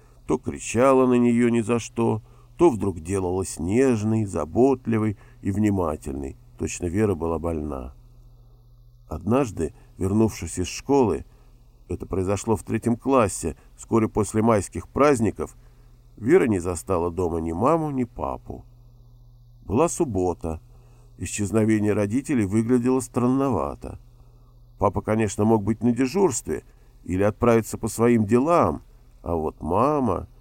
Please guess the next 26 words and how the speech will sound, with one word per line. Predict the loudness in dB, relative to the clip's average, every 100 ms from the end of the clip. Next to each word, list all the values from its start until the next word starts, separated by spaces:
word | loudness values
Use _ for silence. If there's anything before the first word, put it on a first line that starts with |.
| -20
старалась | -14 -4 -2 0 -2 -4
не | -4
оставлять | -6 -4 -6 -2 -2 -2
Веру | -4 -2 0 -2
дома | -4 -2 -2 -2
одну | -2 -4 -8 -8 -12 -20 -20 -20 -20 -20 -12
и | -6
раньше | -2 -2 -2 -6 -6
никуда | -6 -6 -4 -2
не | -2
уходила, | -4 -4 -6 -4 -6 -6
не | -8
предупредив | -10 -8 -8 -8 -12 -10 -12
дочь. | -10 -10 -10 -18 -20 -20 -20 -20 -20 -20 -20 -20 -20 -16
Все | -4 0 0
же, | 0 -2 -4 -8
как | -6
благоразумная | -4 -2 0 -2 0 0 0 -4
девочка, | -2 0 0 -4 -8 -8 -8 -16 -20 -20 -2
Вера | 8 8 8
не | 2
стала | 0 0 0 0
волноваться. | -2 -4 -4 -6 -6 -10 -14 -16 -16 -20 _ -20 -14 2
Поиграла | 4 6 6 6 2
на | -2
пианино, | -2 -2 0 0 0 -2 -8